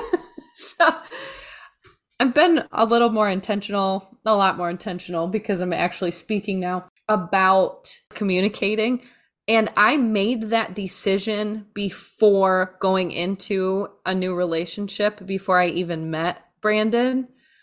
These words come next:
that I was going to be that way. So talking to myself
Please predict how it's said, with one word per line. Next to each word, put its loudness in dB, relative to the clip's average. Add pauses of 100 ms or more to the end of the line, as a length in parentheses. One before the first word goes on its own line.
(420)
that 2
I 4
was 2
going -2
to -8
be -8
that -4
way. -8 (140)
So 4 (420)
talking 2
to 0
myself 2